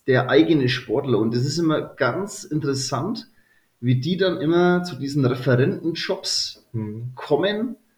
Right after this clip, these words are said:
Speaker 1: die dann auch gebucht werden, wenn's dann um so Teamwork und sonst irgendwas geht. Das finde ich immer ganz interessant,
Speaker 2: Aber ich
Speaker 1: weil
Speaker 2: glaub, das hat auch viel mit der, damit zu tun, dass man denen irgendwie halt abnimmt. Also die sind sehr glaubwürdig in dem, was sie da erzählen.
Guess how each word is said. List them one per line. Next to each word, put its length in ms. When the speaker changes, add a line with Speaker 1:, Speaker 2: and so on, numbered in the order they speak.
Speaker 1:
die 80
dann 180
auch 200
gebucht 440
werden, 220
wenn's 240
dann 120
um 140
so 440
Teamwork 760
und 140
sonst 400
irgendwas 440
geht. 120
Das 140
finde 200
ich 80
immer 160
ganz 320
interessant, 720
Speaker 2:
Aber 140
ich 20
Speaker 1:
weil 80
Speaker 2:
glaub, 180
das 140
hat 100
auch 100
viel 220
mit 200
der, 220
damit 240
zu 100
tun, 240
dass 160
man 140
denen 220
irgendwie 340
halt 240
abnimmt. 640
Also 160
die 140
sind 180
sehr 120
glaubwürdig 580
in 80
dem, 160
was 140
sie 80
da 140
erzählen. 480